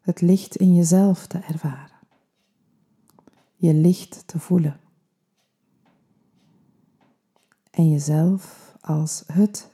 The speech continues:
licht te ervaren. En jezelf te ervaren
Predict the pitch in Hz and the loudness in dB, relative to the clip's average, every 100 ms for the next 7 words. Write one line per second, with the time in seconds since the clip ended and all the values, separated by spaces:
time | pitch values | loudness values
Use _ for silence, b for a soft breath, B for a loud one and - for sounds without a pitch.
0 | _ 147 139 - - - _ - - 180 | _ -6 -6 -10 -20 -20 _ -16 -4 -2
1 | 175 175 156 156 156 _ _ _ _ _ | 0 -2 -4 -10 -18 _ _ _ _ _
2 | _ _ _ _ _ _ _ _ _ _ | _ _ _ _ _ _ _ _ _ _
3 | _ _ _ _ _ _ _ _ _ _ | _ _ _ _ _ _ _ _ _ _
4 | _ _ _ _ _ _ 165 147 151 156 | _ _ _ _ _ _ -4 -2 -2 0
5 | 185 220 - 220 208 196 175 156 156 160 | 0 0 -4 -6 -2 -2 0 -2 -2 -6
6 | 160 | -10